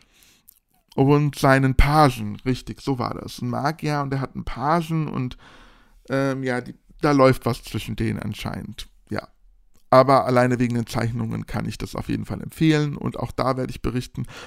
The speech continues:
sobald ich den zweiten Band gelesen habe.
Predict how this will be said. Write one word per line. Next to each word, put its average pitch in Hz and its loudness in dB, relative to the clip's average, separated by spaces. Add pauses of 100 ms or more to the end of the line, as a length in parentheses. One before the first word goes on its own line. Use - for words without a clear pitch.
sobald 120 2
ich - -12
den 120 -4
zweiten 117 -4
Band 110 -4
gelesen 120 0
habe. 101 -6